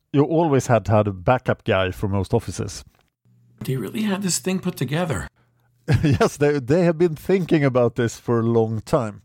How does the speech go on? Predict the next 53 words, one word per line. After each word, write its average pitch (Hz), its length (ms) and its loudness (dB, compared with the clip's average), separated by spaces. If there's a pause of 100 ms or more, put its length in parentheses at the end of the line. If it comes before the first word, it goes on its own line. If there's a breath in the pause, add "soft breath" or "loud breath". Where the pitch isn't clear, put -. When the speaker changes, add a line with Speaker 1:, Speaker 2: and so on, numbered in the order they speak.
(280)
Speaker 2:
Yeah. 175 440 0 (880)
In 165 100 -4
my 196 140 -2
opinion, 165 440 -4
it's 120 100 -8
'cause 120 180 -4
you 139 80 -2
s-, 147 160 -8
you 156 80 -4
know 170 80 -2
how 160 140 -2
we 143 120 -2
always 135 200 -2
say 139 160 -2
they 127 120 -2
were 117 120 -4
traders, 127 640 -4
they're 113 140 -2
like 98 200 -6
businessmen? 135 680 -4 (220 soft breath)
They 143 80 -4
really 185 320 -4
did 185 200 -4
run 160 200 -4
it 160 100 -8
like 143 180 -4
a 143 60 -4
bit, 143 320 -6
like 160 160 -6
a 160 80 -4
bit 160 240 -6
how 165 100 -6
you 160 120 -4
would 156 100 -4
run 165 160 -2
a 143 40 -4
business. 143 580 -8 (560)
Speaker 1:
Oh, 180 140 4
yes. 95 340 -2 (600)
Speaker 2:
You 120 120 -4
know, 131 160 -2
he 151 80 -2
must 165 160 -4
have 147 80 -2
had 139 100 -2
meetings 139 460 -2
and 110 80 -6
said, 127 160 -2
"Listen, 104 340 -4
we 120 80 -6
gotta, 120 300 -4
you 135 100 -4
know, 98 240 -2